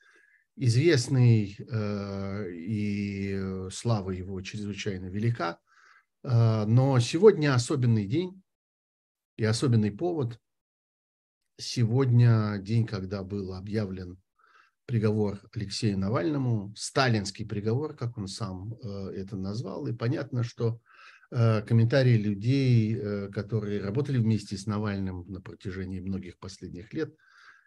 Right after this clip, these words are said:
которые были близки к Навальному, которые вместе с Навальным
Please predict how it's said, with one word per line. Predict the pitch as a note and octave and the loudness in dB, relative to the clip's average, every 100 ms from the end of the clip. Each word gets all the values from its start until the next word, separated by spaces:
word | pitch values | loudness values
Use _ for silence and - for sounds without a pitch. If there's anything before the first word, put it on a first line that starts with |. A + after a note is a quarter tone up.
| _ | _
которые | - A2+ G#2+ G2 | -10 -4 -2 -4
были | F2+ F#2+ F#2 F2+ | -4 -6 -4 -6
близки | F#2 E2 D2+ - D#3+ D#3+ B2 A#2 - A#2+ | -8 -12 -12 -10 -4 0 0 0 -10 -16
к | - G#2+ G2+ G2+ | -4 -2 -2 -4
Навальному, | G#2 A2 G#2 F#2+ F#2 F2+ F2 | -2 -2 -2 -4 -8 -10 -12
которые | G2 F#2+ G2+ F#2+ | -12 -6 -6 -6
вместе | E2 G2 C#3+ - A#2 | -2 0 0 0 -4
с | |
Навальным | A#2+ A#2 A#2 G#2 F#2+ F#2 | 0 2 4 2 -2 -6